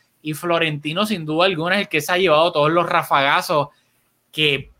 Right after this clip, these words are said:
qué bueno ver al, al villano que tú pensabas que nunca sangraba en las películas.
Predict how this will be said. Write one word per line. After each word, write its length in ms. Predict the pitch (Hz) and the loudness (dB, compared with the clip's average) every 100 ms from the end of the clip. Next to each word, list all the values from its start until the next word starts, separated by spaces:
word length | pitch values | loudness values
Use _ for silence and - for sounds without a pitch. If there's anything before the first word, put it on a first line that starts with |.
| _ - | _ -12
qué 220 | - 180 | -2 0
bueno 580 | 190 175 196 233 220 180 | 0 0 2 4 4 4
ver 300 | 180 196 214 | 2 2 2
al, 320 | 202 185 185 | 2 0 -2
al 360 | 165 170 165 160 | -2 -2 -4 -6
villano 580 | 156 170 151 175 208 202 | -6 -6 -2 0 0 0
que 120 | 180 | -2
tú 120 | 165 | -4
pensabas 500 | 170 185 214 196 196 | -6 -4 0 2 2
que 240 | - 185 170 | -2 -4 -4
nunca 460 | 160 170 185 214 | -6 -6 -4 -4
sangraba 480 | 208 208 175 180 180 | -2 -4 0 2 2
en 80 | 180 | 2
las 140 | 165 | -2
películas. 640 | - 165 190 175 160 139 | -4 -2 -2 -2 -2 -2